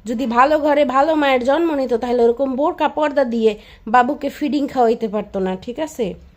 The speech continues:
তো ওই মেয়েটার দোষ, ওই ছেলেটার দোষ। এখন এক জায়গায় ঘুরতে গিয়ে এরা,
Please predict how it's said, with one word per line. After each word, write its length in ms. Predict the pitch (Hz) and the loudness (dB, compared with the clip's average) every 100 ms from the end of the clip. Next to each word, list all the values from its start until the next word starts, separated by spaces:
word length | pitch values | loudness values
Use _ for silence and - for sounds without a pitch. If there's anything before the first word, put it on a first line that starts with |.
| _ _ _ _ - - - - _ 180 | _ _ _ _ -20 -20 -20 -20 _ 0
তো 60 | 226 | 4
ওই 100 | 240 | 6
মেয়েটার 540 | 294 269 269 277 254 | 4 0 2 2 2
দোষ, 200 | 226 220 | 0 0
ওই 100 | 220 | -4
ছেলেটার 600 | 226 233 202 208 214 196 | -2 -4 -4 -4 -4 -4
দোষ। 180 | 170 165 - - - - | -6 -10 -14 -20 -20 -12
এখন 240 | 196 220 269 | -8 -2 0
এক 140 | 254 | 0
জায়গায় 260 | 240 285 294 | 0 0 0
ঘুরতে 360 | 240 269 247 | -4 -8 -8
গিয়ে 420 | 233 247 269 247 254 - - | -8 -4 0 0 -2 -14 -2
এরা, 300 | 214 254 | 2 4